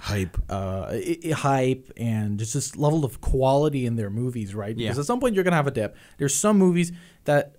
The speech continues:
Speaker 2: are not that good. You're pro-, we're probably going to see another case of Thor: The Dark World or,
Speaker 1: Yeah.
Speaker 2: um,
Speaker 3: It might, it
Speaker 2: like,
Speaker 3: could
Speaker 2: other
Speaker 3: be
Speaker 2: movies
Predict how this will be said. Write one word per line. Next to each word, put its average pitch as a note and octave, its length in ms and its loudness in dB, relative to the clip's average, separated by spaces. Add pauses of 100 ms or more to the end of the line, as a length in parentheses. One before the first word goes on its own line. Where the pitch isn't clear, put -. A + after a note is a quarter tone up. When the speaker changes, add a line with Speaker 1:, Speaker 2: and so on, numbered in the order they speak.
(120)
Speaker 2:
are D3 140 2
not C3+ 200 2
that A#2 140 -2
good. G#2 220 -4 (140)
You're D#3 160 0
pro-, D#3+ 200 -2
we're D#3+ 160 2
probably E3 520 2
going C#3 220 2
to B2 60 0
see B2+ 280 -2
another A#2+ 280 0
case A2+ 400 -4
of A2 360 -2
Thor: A2 300 -6
The A#2 120 -6
Dark A2 260 -4
World G2+ 520 -8
or, G2 540 -6 (380)
Speaker 1:
Yeah. E2+ 440 -6
Speaker 2:
um, - 80 -12
Speaker 3:
It C3 100 0
might, B2+ 260 0
it C#3 60 -2
Speaker 2:
like, F#2+ 100 -6
Speaker 3:
could D3+ 120 0
Speaker 2:
other D#3 220 4
Speaker 3:
be C#3+ 60 2
Speaker 2:
movies C3 100 2